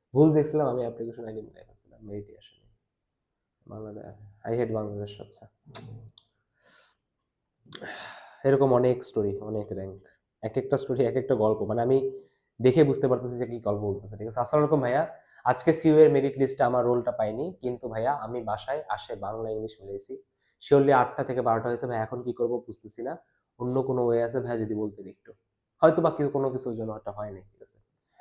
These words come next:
হয়তো বা ফেল চলে আসছে। সেম ভাবে ভাই এরকম অনেক মেসেজ আসছে, আমি আর পড়ার মতো শক্তি আজকে আমার কাছে নাই, ঠিক আছে? যেটা সত্যি কথা। ভাইয়া আমার কোথাও চান্স হইতেছে না, মেরিট পর্যন্ত আসতেছে না। আমি ভাবছিলাম সিইউতে at least মেরিট আসবে,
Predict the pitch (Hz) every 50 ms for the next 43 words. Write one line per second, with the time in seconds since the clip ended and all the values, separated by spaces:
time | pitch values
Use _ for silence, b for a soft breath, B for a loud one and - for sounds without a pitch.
0 | - - - 117 127 127 120 - 127 120 117 - 120 113 113 113 - - - -
1 | - _ _ _ _ _ _ - - - - - - - - b b b b b
2 | b b - - 202 196 190 175 160 143 135 139 135 135 139 - 143 139 139 143
3 | 139 - 131 123 120 120 117 - - 123 123 120 113 98 - - _ _ _ _
4 | _ _ _ _ _ _ _ _ _ - 117 117 120 123 127 127 127 123 113 -
5 | 107 92 - - - 131 120 110 - - 117 107 104 104 104 107 104 104 95 95
6 | 101 101 107 110 110 104 98 101 - 101 110 107 - - 110 104 95 107 117 _
7 | _ _ _ _ _ _ - - 196 - - _ - - _ _ _ _ _ _
8 | _ _ _ _ _ - 117 127 143 147 147 143 151 156 156 - 156 147 151 156
9 | 151 147 151 143 139 135 147 143 139 139 139 147 143 156 156 143 131 135 143 135
10 | - - 139 135 135 135 139 131 135 127 - 139 135 139 135 127 127 - - 135
11 | 143 147 143 - - 156 156 151 151 151 143 139 139 - 160 156 151 - - 139
12 | 139 135 139 139 127 117 120 135 165 190 -